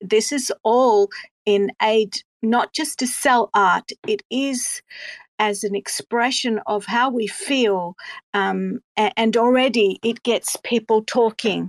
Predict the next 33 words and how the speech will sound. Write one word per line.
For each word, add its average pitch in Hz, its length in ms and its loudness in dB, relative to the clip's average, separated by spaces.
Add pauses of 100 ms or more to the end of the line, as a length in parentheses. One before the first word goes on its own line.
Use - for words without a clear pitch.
(140)
you 220 100 2
know, 196 280 4
and 208 160 0
opening 214 460 2
up. - 340 0
I 147 80 2
love 226 280 2 (100)
the 269 80 -2
way 247 180 0
you 233 320 -4
opened 226 400 -2
up, - 240 0
Mighty 190 400 -4
Oak. 180 340 -6 (400)
It 190 220 -4
was, 190 400 -2 (380)
um, 185 420 0
you 220 140 2
know, 196 180 0 (760)
th-, - 120 -18 (420)
I 208 120 0
know 202 140 2
you 214 180 0
felt - 400 0
like 202 260 0 (140)
you 202 280 -8
weren't 202 200 2
expressing - 880 -4
yourself 214 340 -2
properly, 202 420 0
but 190 200 2
it - 160 -6
was, 208 280 -2